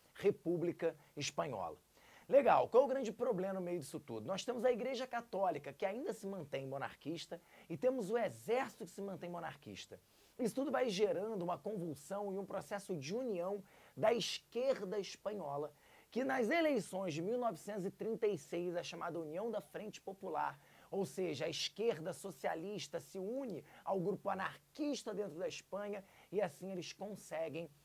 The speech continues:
tomar o poder. Então, pelas eleições, dentro de uma Espanha republicana, a esquerda chega ao poder em mil novecentos e trinta e seis.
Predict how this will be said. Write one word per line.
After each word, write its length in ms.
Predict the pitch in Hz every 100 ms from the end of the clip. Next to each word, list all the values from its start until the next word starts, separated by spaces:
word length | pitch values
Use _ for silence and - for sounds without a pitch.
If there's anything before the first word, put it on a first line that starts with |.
| _ -
tomar 400 | 202 147 147 143
o 40 |
poder. 400 | - 123 104 92 - - - - 139
Então, 320 | 139 220 233 - -
pelas 380 | 208 202 135
eleições, 800 | 202 269 254 - 196 180 185 185
dentro 240 | 135 180 170
de 60 |
uma 80 | 180
Espanha 340 | 156 - 175 156 -
republicana, 1000 | 180 277 285 247 233 226 - 185 185 185 - -
a 120 | - 190
esquerda 960 | 151 - - - 233 247 165 165 180
chega 420 | - - 170 151
ao 100 | 165
poder 480 | - 185 156 139 147 - - -
em 160 | 160 156
mil 300 | 143 180 190
novecentos 680 | 175 160 143 139 131 - 120
e 60 |
trinta 300 | 135 127 127
e 80 | 135
seis. 480 | - 98 85 -